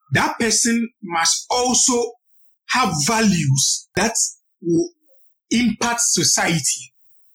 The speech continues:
positively. Now, most young people en-,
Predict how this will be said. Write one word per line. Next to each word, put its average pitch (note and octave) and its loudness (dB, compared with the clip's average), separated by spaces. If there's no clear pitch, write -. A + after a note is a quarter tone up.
positively. C#3 -2
Now, G3+ 0
most G3+ 2
young A3 2
people G#3+ 0
en-, F#3 0